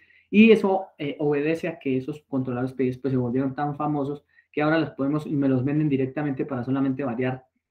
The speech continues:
el valor de la constante de proporcionalidad P, <clears throat> el balance de la, el valor de la constante de proporcionalidad I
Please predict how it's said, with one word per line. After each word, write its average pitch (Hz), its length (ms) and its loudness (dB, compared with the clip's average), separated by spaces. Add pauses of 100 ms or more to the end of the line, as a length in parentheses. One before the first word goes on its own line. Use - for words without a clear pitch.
(280)
el 135 160 4
valor 131 480 -2 (300)
de 131 160 -2
la 127 160 -4
constante 123 420 -8
de 131 60 -4
proporcionalidad 107 720 -12
P, 180 320 -4
<clears throat> 175 380 -2
el 131 120 0
balance 135 320 0
de 143 40 -2
la, 127 180 -4
el 117 540 -6
valor 127 240 -2
de 151 80 0
la 131 140 -4
constante 127 400 -8
de 135 60 -4
proporcionalidad 110 1000 -8
I 202 260 0